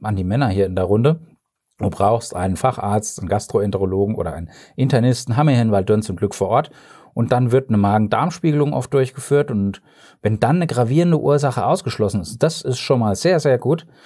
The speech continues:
und sonst kein krankhafter Befund feststellbar ist, dann kann man die Diagnose Reizdarm stellen. Aber wie geht's denn dann weiter? Ne? Das gibt Fachleute, die sagen immer noch, das ist ein rein psychosomatisches Phänomen. Und das ist eine Frechheit, das kotzt mich an.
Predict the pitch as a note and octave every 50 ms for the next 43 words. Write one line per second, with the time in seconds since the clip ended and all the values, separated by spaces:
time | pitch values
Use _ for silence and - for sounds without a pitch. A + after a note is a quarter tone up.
0 | - - - - - - B2+ A#2+ - C#3 D3+ - - - C3+ B2 A2+ - B2 B2
1 | B2 - A2 - - G#2+ G2+ G2 F#2+ - - A#2 A#2 G#2+ - - - - - E3+
2 | F#3+ F#3 - - - - - A#2 A2 G#2+ G2 G2 F#2+ G2 G2 G#2 G#2 - - -
3 | - G#2+ A#2 A#2+ C3 C3 C3 A#2+ A#2+ - _ - - - - B2+ B2+ A#2+ A#2 A#2
4 | A2+ G#2 A2+ A2+ A2 G#2+ A2 G#2+ G#2 G2+ G2+ G2 G2 - - G2 F#2+ - - -
5 | C3+ A2+ F#2+ E2 D#2+ - G2 F#2 E2 - G2 G2 - C3 C3+ - - - - G#2+
6 | G2+ G2 G2 F#2+ F2+ F2 E2+ F2+ F#2 F#2 - F2 E2+ - _ _ - - - -
7 | _ - G2+ B2+ D3+ D3+ - - - - - _ _ - G#2+ - - - - -
8 | - - - - - - B2+ A#2+ - - - G#2 F#2+ - A#2 A#2 A#2 C#3 C#3+ C3+
9 | B2 B2 A2+ A2+ A#2 A2+ A#2+ B2+ C3 C3+ B2+ - A2 G2+ G2+ G#2+ - - G#2+ F#2+
10 | F#2 D#2+ E2 E2+ F2+ F#2+ G2+ G2 - - G#2+ F2+ G2 F2 F#2+ F2+ F2 E2+ E2+ E2
11 | - G2 F#2 F2 - - - - _ _ _ _ _ - - - G2 G2 G2 F#2
12 | E2+ E2 D#2 D#2 D#2+ E2 - - - - - D#2 - - - - - - - -
13 | - - _ - _ _ _ _ _ _ _ - - - - - D#2+ - - F#2+
14 | D#2+ - - - - - A2+ - - - - F2+ D#2+ - E2 F#2 F#2+ F2+